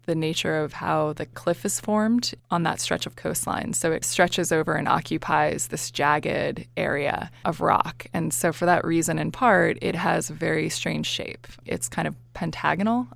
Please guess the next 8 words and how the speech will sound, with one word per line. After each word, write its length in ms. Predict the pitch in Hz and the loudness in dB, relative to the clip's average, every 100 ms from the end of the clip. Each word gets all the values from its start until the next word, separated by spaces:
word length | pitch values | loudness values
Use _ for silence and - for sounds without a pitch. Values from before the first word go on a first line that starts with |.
| - | -2
many 240 | 165 170 | 0 2
different 320 | 165 - 165 | 0 0 -2
angles 500 | - 156 143 143 147 | -2 -2 0 0 0
striking 440 | - - - - - | -4 -2 -2 -2 -2
out 200 | - - | -2 -2
in 120 | 170 | -4
different 260 | 170 - - | -4 -6 -6
places. 840 | - 190 - 180 170 165 165 - | 0 0 2 2 2 0 -4 -6